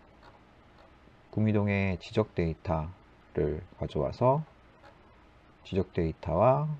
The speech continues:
지적 데이 피엔유로 속성 자료라고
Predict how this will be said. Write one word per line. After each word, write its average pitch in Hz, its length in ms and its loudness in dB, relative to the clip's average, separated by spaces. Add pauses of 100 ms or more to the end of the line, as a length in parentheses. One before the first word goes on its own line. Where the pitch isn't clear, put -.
(720)
지적 104 320 -4
데이 95 160 0
피엔유로 123 720 2 (100)
속성 156 400 0
자료라고 85 580 -2